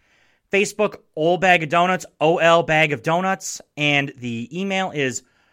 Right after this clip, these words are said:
O L bag of donuts at gmail dot com. Running out of time here. Send any draft stuff you got. Send me a line. Hit me up. Send me an email. Come on, people. Let's go. And if you're listening on the wonderful Packers Talk iTunes page, leave a rating. Five stars.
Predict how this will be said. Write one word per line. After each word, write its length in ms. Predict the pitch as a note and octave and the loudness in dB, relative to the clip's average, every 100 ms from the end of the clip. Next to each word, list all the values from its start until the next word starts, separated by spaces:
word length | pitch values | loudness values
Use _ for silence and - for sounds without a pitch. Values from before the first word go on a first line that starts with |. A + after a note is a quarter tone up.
| _ _ _ - | _ _ _ 2
O 220 | F3+ F#3 | 4 6
L 320 | - F3+ F3 | 6 6 6
bag 300 | E3 E3 D#3+ | 6 4 4
of 60 | C#3 | 2
donuts 480 | E3+ F3 F3+ E3+ - | 0 2 0 -2 -2
at 140 | D3 C3 | -2 0
gmail 280 | D3 C#3+ | 2 4
dot 140 | C3+ B2 | 4 0
com. 220 | B2 F#2+ _ _ _ _ _ _ _ _ _ _ _ _ _ _ _ _ _ - | -4 -10 _ _ _ _ _ _ _ _ _ _ _ _ _ _ _ _ _ -16
Running 280 | G#2+ A#2+ | -10 -6
out 120 | D#3+ F3 | -4 -4
of 40 | |
time 240 | G3+ A#3+ | -4 -4
here. 180 | A3 G#3 | -4 -6
Send 240 | G3 D3+ D3+ | -6 -6 -6
any 160 | F3 | -6
draft 280 | E3+ F#3 G#3+ | -4 -4 -6
stuff 220 | - F#3+ | -8 -8
you 80 | G3 | -4
got. 400 | G#3+ A#3 A3 - | 0 0 -2 -4
Send 180 | C#3+ D3 | -6 -6
me 80 | F3+ | -6
a 40 | |
line. 340 | G3 A3+ A3+ | -6 -4 -6
Hit 180 | E3+ F3+ | -6 -10
me 160 | F#3 G#3 | -8 -8
up. 160 | A#3 | -8
Send 180 | - D#3 | -6 -6
me 100 | F#3 | -4
an 80 | G3+ | -6
email. 280 | B3+ B3 A3+ | -4 -4 -4
Come 180 | A#3 A#3+ | -2 -2
on, 200 | D#4 D4+ | -2 -2
people. 300 | C4+ C4+ A#3+ | 0 2 2
Let's 200 | A3 - | 0 2
go. 580 | C#4 D4 D4 C4+ A3+ _ _ _ _ _ _ _ | 6 8 6 2 -4 _ _ _ _ _ _ _
And 120 | C4+ | -2
if 80 | C4 | -2
you're 100 | G#3+ | 0
listening 260 | A3+ A3 G#3 | -4 -4 -4
on 80 | G3 | -2
the 40 | |
wonderful 260 | G3 G3+ G3 | -2 -4 0
Packers 400 | G3 G3 F#3+ - | 2 2 -2 2
Talk 220 | G3+ F#3+ | 2 4
iTunes 460 | G3+ G3 G3+ D3+ | 0 0 -4 2
page, 500 | - B2+ G#2+ F#2+ - _ _ _ _ _ | 6 6 2 -6 -18 _ _ _ _ _
leave 140 | A#2+ A2+ | -6 0
a 40 | |
rating. 320 | C3 C#3+ E3 | 2 2 0
Five 360 | D#3+ - D#3+ F3 | -6 -4 -4 -4
stars. 440 | - F#3 F3+ - | -2 0 0 -2